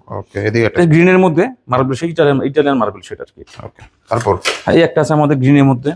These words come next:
Speaker 1: গ্রিনের মধ্যে দারুণ, অনেক সুন্দর একটা কোয়ালিটি।
Speaker 2: এটা আছে
Speaker 1: আকিজ।
Speaker 2: আকিজ সিরামিকের মধ্যে।
Speaker 1: আচ্ছা,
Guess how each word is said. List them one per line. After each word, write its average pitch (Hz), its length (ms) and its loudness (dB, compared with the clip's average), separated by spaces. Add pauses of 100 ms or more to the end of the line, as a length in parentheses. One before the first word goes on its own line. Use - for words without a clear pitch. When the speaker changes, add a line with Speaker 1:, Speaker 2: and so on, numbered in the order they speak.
(100)
Speaker 1:
গ্রিনের 135 320 -2
মধ্যে 120 200 -6
দারুণ, 110 300 -4 (540)
অনেক 110 240 -6
সুন্দর 113 320 -2
একটা 110 180 2
কোয়ালিটি। 104 380 0 (360)
Speaker 2:
এটা - 140 4
আছে 190 100 2
Speaker 1:
আকিজ। 180 100 0
Speaker 2:
আকিজ 180 120 0
সিরামিকের 104 400 0
মধ্যে। 90 160 -8
Speaker 1:
আচ্ছা, 101 220 -14